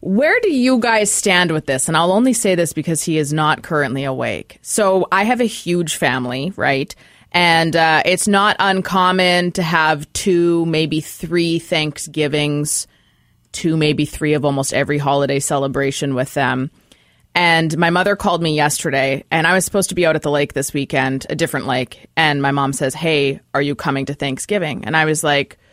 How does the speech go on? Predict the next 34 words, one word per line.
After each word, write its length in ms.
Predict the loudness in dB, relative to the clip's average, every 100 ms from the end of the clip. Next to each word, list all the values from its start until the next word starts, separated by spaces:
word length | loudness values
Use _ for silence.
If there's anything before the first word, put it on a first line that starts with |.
| _ _ _
"Yeah, 360 | 0 2 4 2 0
it's, 460 | -2 -2 -8 -14 -18 -10
you 200 | -6 -4
know, 160 | -2 -2
we're 120 | -2
having 360 | 0 0 0 -2
it. 100 | 0
We 80 |
always 180 | 0 0
have 200 | 0 0
it 80 | 2
around 260 | 2 0 0
the 60 |
ninth 440 | -2 0 -2 -4 -8
'cause 120 | -4
that's 200 | -4 -2
when 100 | -4
my 80 | -4
sister's 340 | -6 -8 -8
birthday 560 | -2 -2 0 0 2 2
is." 240 | 0 -4 -14 _ _ _ _ _ _ _ -14
And 100 | -6
she 100 | -4
says, 220 | -2 0
"No, 380 | 2 2 2 -2 -10 -20 _ -4
we 80 | 0
have 140 | 2
a 20 | 0
s-, 140 | -2 -2
we 80 |
have 80 | -2
a 40 | -2
second 520 | 0 0 0 -2 -2
Thanksgiving, 840 | -2 -2 -4 -2 0 0 0 -4